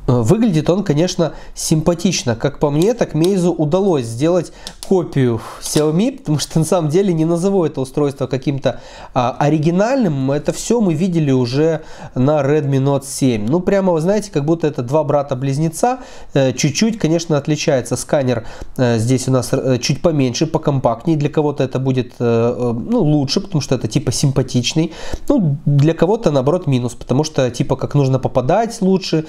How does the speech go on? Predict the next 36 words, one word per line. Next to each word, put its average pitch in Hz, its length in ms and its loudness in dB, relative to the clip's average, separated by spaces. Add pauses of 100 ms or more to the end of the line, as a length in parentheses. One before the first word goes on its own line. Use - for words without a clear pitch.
(200)
на 147 60 2
этот 143 260 -2
сканер. 143 480 0
Ну, 123 80 -4
то 123 80 0
есть, 113 240 -4
э, 117 180 2
чем 143 240 2
он 143 120 0
больше, 196 280 0
тем, 147 320 0
э, 123 120 2
больше 135 300 -2
вероятности, 139 460 -2
что, 127 300 -4 (300)
э, 120 100 2
быстрее 147 480 2
разблокируется 135 640 0
смартфон. 107 640 -4
По, 208 240 4
э, 156 380 2
цвету 180 500 2
он 196 180 2
у 196 60 2
нас 185 240 0
чёрный, 226 420 0
слегка 170 440 -2
отдаёт 143 580 -2
таким 156 320 -2
пепельным. 117 720 0
А 135 140 0
здесь, 165 260 0
посмотрите, 180 480 0
чёрный 190 400 2
более 143 400 0
глубокий. 135 540 -2